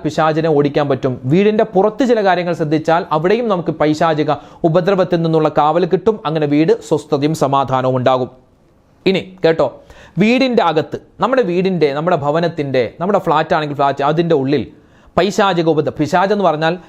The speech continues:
മജ്റദ്ദം എന്നാണ്. അതവൻ നമ്മുടെ രക്തം സഞ്ചരിക്കുന്ന ഏതൊക്കെ സ്ഥലങ്ങളുണ്ടോ അവിടെയൊക്കെ നമ്മുടെ ശരീരത്തിൻ്റെ ഉള്ളിലൂടെ അവൻ കടക്കുമെന്നാണ്. അത്രമാത്രം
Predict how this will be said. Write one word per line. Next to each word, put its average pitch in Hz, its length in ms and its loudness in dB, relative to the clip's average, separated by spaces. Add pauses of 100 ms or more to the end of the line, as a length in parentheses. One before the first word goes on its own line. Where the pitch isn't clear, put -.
(320)
മജ്റദ്ദം 170 560 2
എന്നാണ്. 120 260 -4
അതവൻ 180 180 2 (380)
നമ്മുടെ 185 260 0
രക്തം 190 360 -2 (100)
സഞ്ചരിക്കുന്ന 190 680 2
ഏതൊക്കെ 185 320 0
സ്ഥലങ്ങളുണ്ടോ 165 580 0
അവിടെയൊക്കെ 165 540 -2 (380)
നമ്മുടെ 156 220 0
ശരീരത്തിൻ്റെ 156 520 2
ഉള്ളിലൂടെ 156 420 2
അവൻ 147 140 -2 (160)
കടക്കുമെന്നാണ്. 131 520 -2 (220)
അത്രമാത്രം 180 540 0